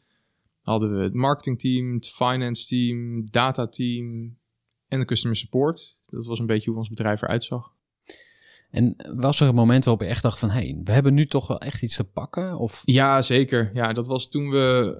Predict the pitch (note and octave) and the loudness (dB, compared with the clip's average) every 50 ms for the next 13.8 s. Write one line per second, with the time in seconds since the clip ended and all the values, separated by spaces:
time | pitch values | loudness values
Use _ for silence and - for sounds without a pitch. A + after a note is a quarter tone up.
0 | G2 A#2+ C3 C3+ B2+ B2 A#2+ B2 B2 B2 B2+ - - - E3+ E3+ - - F3 F3 | -10 -8 -6 -4 -4 -4 -2 -2 -2 -2 -2 -2 0 0 0 0 0 0 -2 -2
1 | F3 - D#3+ D#3 D#3+ D#3+ D#3 - D3 C#3 C#3 C3+ - C#3 C3+ C3+ B2+ G#2+ - C3 | -2 -2 -2 -4 -4 -6 -6 -6 -8 -6 -6 -6 -6 -4 -4 -4 -4 -4 -6 -6
2 | - - - C#3 C3+ C3 B2+ A#2+ - B2+ B2+ B2+ C3 B2 A#2 G#2+ A2+ A2+ A2+ A2+ | -6 -4 -2 -2 0 0 0 0 0 0 0 0 0 0 0 0 0 -2 -2 -2
3 | A2 G#2+ G#2 G2+ F#2+ G2 G#2 G#2+ - A2+ G#2+ - - G#2 - - - - A2 G#2+ | -2 0 0 0 -2 -2 -4 -4 -4 -4 -4 -4 -4 -6 -6 -6 -4 -2 0 0
4 | G#2+ A2 A#2+ A2 E2 G#2 - - A2 A2 - - G#2+ G#2+ G#2+ G#2+ A2 G#2+ G#2+ G#2 | 0 -2 -2 -4 -4 -4 -4 -4 -4 -2 -2 -2 -2 -2 -2 -4 -8 -10 -8 -10
5 | - - - - - A#2 A2 - - A#2+ G#2+ G#2+ G#2+ G#2 A#2 A#2 A2 G2+ G2+ A2 | -10 -12 -10 -8 -4 -4 -4 -4 -4 -4 -2 -2 -2 -2 -2 -4 -4 -4 -4 -6
6 | G#2+ - A#2 G#2+ G#2+ - - A2 G#2 A2 G#2 G#2 G#2 G2 G#2 G2+ - - - - | -4 -2 0 0 0 -2 -4 -6 -4 -4 -4 -4 -4 -6 -8 -10 -10 -10 -10 -10
7 | - - - B2 A2 G#2 G#2 G#2 G#2 G#2 - - F#2+ G#2 G2+ - G#2+ G#2 - G#2 | -10 -8 -6 -4 -2 0 0 0 0 -2 -2 -2 -4 -2 -2 -2 -2 -2 -2 -4
8 | G2+ A2 A2 A#2 C3+ G#2+ G#2 B2 D3+ C#3 D3+ D#3 - C#3 - - - D3+ C3+ G#2 | 0 2 4 6 6 8 8 6 6 6 4 2 2 0 0 0 0 0 0 0
9 | A2 A#2+ - - C3+ C3 C3 B2+ A2 F2+ F2 D#2+ F#2 F#2 - - - - - _ | 0 0 0 2 2 4 4 4 2 0 -2 -2 -4 -6 -10 -14 -20 -20 -20 _
10 | - - - F2+ F2+ G2+ - - B2+ C3 C3 C3 C3+ B2+ A#2 A#2 B2 G#2+ - B2 | -18 -12 -8 -4 -2 0 2 2 4 4 4 4 4 4 2 -2 -4 -4 -2 -2
11 | A#2 A2 F#2 - _ _ _ _ _ _ _ _ _ _ _ _ _ _ _ _ | -2 -2 -4 -4 _ _ _ _ _ _ _ _ _ _ _ _ _ _ _ _
12 | - D#3 C3 B2+ A#2+ A#2+ A#2 - - - - - B2 A#2+ A#2+ A#2+ A#2+ A#2 A2+ G#2+ | -4 0 0 2 2 2 2 2 2 0 2 2 2 2 2 2 2 2 2 4
13 | G#2 - C3+ D3+ C#3+ C#3 C#3 C#3+ C#3 E3+ F3+ F3 C#3 C#3+ C#3+ - | 4 6 6 6 8 6 6 6 6 6 6 6 6 6 8 8